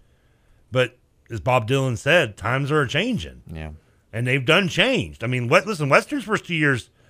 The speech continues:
Speaker 1: it was irrelevant they weren't available because they went, like, one in ten both years.
Speaker 2: But now programs are
Speaker 1: But programs are taking
Speaker 2: far more
Speaker 1: di-, yeah,
Speaker 2: capable.
Speaker 1: they're, they're the one, especially the ones that are moving up. And not, I'm not saying Western wasn't ready at the time, but they were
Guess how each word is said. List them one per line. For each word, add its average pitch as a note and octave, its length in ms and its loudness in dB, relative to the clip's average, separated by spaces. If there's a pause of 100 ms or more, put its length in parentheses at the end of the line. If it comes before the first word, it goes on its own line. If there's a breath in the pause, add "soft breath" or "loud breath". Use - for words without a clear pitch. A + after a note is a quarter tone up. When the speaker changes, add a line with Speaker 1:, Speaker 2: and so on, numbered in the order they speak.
(200 soft breath)
Speaker 1:
it E3+ 60 2
was D3+ 140 2
irrelevant B2 480 2
they A2 120 0
weren't G#2 240 -4 (180)
available G2 420 -2
because C3 300 -4
they B2 80 -2
went, A#2 180 -4
like, A#2+ 180 -4
one A2 220 -2
in A#2+ 120 -4
ten C3 260 -4
both G#2+ 220 -6
years. G#2+ 480 -6 (140)
Speaker 2:
But - 300 -8
now A2 220 2
programs G#2+ 480 0
are G2+ 140 2 (200)
Speaker 1:
But C#3 180 0
programs F3 380 4
are E3 80 2
taking D#3+ 360 0
Speaker 2:
far A2+ 100 4
more A#2+ 160 4
Speaker 1:
di-, C#3+ 160 4
yeah, F3+ 260 6
Speaker 2:
capable. G#2 60 -4
Speaker 1:
they're, C3 160 -2
they're C#3 380 0 (580 soft breath)
the D#3+ 100 4
one, G3 240 6
especially A#3 400 2
the A3 80 4
ones F#3+ 200 4
that E3+ 80 2
are E3 40 4
moving D3 360 2
up. A2+ 200 0
And C3+ 80 0
not, A#2+ 180 0
I'm A2+ 80 -6
not A#2 120 -2
saying A2+ 180 -6
Western G2+ 300 -4
wasn't F2 280 -6
ready F#2+ 220 -4
at D#2+ 60 -10
the D#2+ 80 -14
time, E2+ 260 -6
but D3 100 -2
they F3+ 140 0
were C3+ 360 0